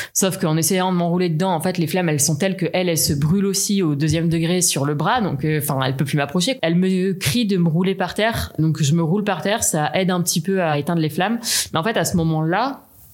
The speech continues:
moi, euh, le seul truc que j'ai dans ma tête, c'est « Reste en vie ».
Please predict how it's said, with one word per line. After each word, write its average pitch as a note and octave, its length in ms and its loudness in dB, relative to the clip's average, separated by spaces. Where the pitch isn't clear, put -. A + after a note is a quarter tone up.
moi, F#3 500 2
euh, D3+ 800 0
le E3+ 120 0
seul G#3 220 0
truc G#3+ 200 -4
que F3 100 0
j'ai D#3 160 2
dans F#3 100 -2
ma F3 120 -2
tête, G3+ 180 -2
c'est « D3 800 -2
Reste E3+ 300 -2
en E3+ 80 0
vie ». F3 240 0